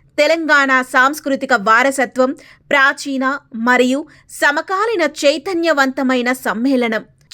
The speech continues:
చెరియాల్ స్క్రోల్ పెయింటింగులు, మహాభారతం మరియు రామాయణం వంటి ఇతిహాసాల నుండి కథలను స్పష్టంగా వర్ణించే ఒక ప్రత్యేకమైన కథన కళారూపం.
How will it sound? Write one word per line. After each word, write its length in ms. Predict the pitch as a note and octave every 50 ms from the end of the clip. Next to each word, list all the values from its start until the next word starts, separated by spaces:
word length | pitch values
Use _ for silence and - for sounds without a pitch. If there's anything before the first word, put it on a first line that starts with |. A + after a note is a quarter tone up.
| -
చెరియాల్ 400 | E4+ D#4+ E4+ F4 F#4 F#4+ F4+ E4+
స్క్రోల్ 380 | E4+ - - C4 B3+ C#4 D4+ C#4+
పెయింటింగులు, 640 | D4 C#4+ C4+ B3+ A#3+ - B3+ A#3+ A#3+ A#3 A#3+ C4+ E4+ - _ _ _ -
మహాభారతం 800 | G#3 A3 B3 B3+ C#4+ C#4+ C#4 C4 A3 B3+ B3 B3 B3+ B3 - C#4+ G4 A4 - _ - _ -
మరియు 460 | A3+ A#3 B3+ B3+ B3 B3 B3 C4+ F4+ - - - _ - A#3
రామాయణం 680 | B3+ C#4 C#4+ D#4 F4+ G4 G4+ G#4 G#4 F#4+ G4 F#4+ E4+ D4
వంటి 300 | D4+ D4 C4+ B3+ C#4+ - -
ఇతిహాసాల 720 | B3 G3+ - E4 D#4+ F4+ E4+ F4+ F4+ - F4+ E4 D#4 D4
నుండి 460 | C#4 C4 C4+ B3+ A#3 C#4+ B3+ B3 C#4 - _ _ _ _ - D4
కథలను 480 | C#4+ C#4+ C4+ F4 E4+ D#4 C#4+ C4 B3+ C#4
స్పష్టంగా 720 | C4+ - - C4 A#3+ A#3+ - - D#4 D#4 D4+ D4+ D4+ C#4
వర్ణించే 640 | C4+ G#3+ A#3 A3+ A3 A#3 B3 B3 - - B3+ B3+ C4 - -
ఒక 160 | A#3 G#3+ A3+
ప్రత్యేకమైన 1000 | G#3+ G#3 - A#3 A3 G#3+ _ - C#4+ E4 F#4+ G4 F#4+ F#4 E4+ E4 D4+ C#4 C4+ C4
కథన 460 | C4 - B3+ A#3 G#3+ C4 C#4 C#4 C4+
కళారూపం. 800 | C4+ - A#3 G#3+ G3+ G#3 B3 C#4+ C#4 C4 A#3 F#3+ - E3+ C#3+